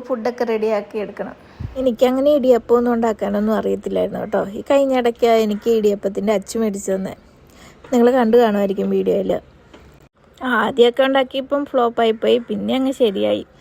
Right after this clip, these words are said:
ഞാനിങ്ങനെ ഓരോ ഫുഡൊക്കെ ഉണ്ടാക്കുമ്പം എല്ലാവരും എന്നോട് ചോദിക്കാറുണ്ട്, "ഗ്രേഷ്മി ഇതൊക്കെ പഠിച്ചിട്ടാണോ വന്നതെന്ന്?"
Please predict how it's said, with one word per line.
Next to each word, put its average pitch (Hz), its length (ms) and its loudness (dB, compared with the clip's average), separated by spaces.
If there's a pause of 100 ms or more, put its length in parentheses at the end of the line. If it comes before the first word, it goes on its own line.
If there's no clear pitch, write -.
(260)
ഞാനിങ്ങനെ 240 540 2
ഓരോ 240 260 2
ഫുഡൊക്കെ 233 460 -2
ഉണ്ടാക്കുമ്പം 220 720 0
എല്ലാവരും 214 340 0
എന്നോട് 214 240 -2
ചോദിക്കാറുണ്ട്, 208 580 -2
"ഗ്രേഷ്മി 240 480 -2
ഇതൊക്കെ 262 260 0
പഠിച്ചിട്ടാണോ 214 640 -2
വന്നതെന്ന്?" 208 420 -4